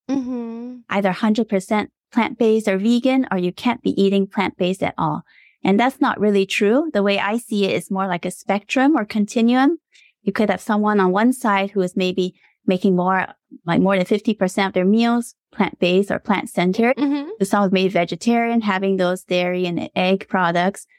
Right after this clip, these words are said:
Speaker 2: Some is maybe vegan, excluding all animal-based products, but maybe eating, still eating quite a bit of the highly processed vegan commercial foods,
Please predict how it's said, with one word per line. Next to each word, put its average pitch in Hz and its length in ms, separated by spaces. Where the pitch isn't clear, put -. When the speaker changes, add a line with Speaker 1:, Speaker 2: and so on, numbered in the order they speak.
Speaker 2:
Some 190 260
is 170 60
maybe 180 320
vegan, 240 560
excluding 208 600
all 185 180
animal-based 185 640
products, 226 440
but 196 120
maybe 190 380
eating, 185 340
still 247 320
eating 226 280
quite 214 220
a 190 60
bit 202 220
of - 180
the 170 320
highly 190 280
processed 196 480
vegan 180 320
commercial 175 480
foods, 240 420